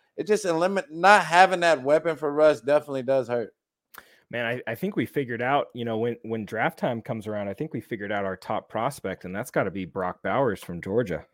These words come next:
Speaker 2: Uh,
Speaker 1: Man,
Speaker 2: but,
Speaker 1: if he,
Speaker 2: you know.
Speaker 1: if, if he drops, I doubt it, but <laughs>
Speaker 2: I dou-, I doubt it too.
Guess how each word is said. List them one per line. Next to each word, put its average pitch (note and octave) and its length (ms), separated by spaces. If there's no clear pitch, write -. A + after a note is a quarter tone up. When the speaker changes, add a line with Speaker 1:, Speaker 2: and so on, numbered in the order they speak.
Speaker 2:
Uh, G2 560
Speaker 1:
Man, C#3 220
Speaker 2:
but, C#3 140
Speaker 1:
if B2+ 140
he, D#3 100
Speaker 2:
you A3+ 40
know. - 120
Speaker 1:
if, B2 140
if C3+ 260
he C#3+ 100
drops, C3+ 440
I C3 120
doubt C#3 300
it, G#2 180
but A2 300
<laughs> A#2 120
Speaker 2:
I B2 140
dou-, A#2+ 140
I A#2 200
doubt G2 280
it F#2 100
too. B2 380